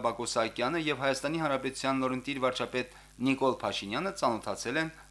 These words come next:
ցուցադրված նմուշներին։ Շուշիի դրամի թանգարանում ցուցադրած է, ցուցադրության է դրված հին հայկական ծոփքի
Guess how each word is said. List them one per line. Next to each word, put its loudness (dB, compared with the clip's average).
ցուցադրված 0
նմուշներին։ -4
Շուշիի 0
դրամի 2
թանգարանում 2
ցուցադրած 2
է, -2
ցուցադրության 4
է 4
դրված 4
հին -2
հայկական 6
ծոփքի -2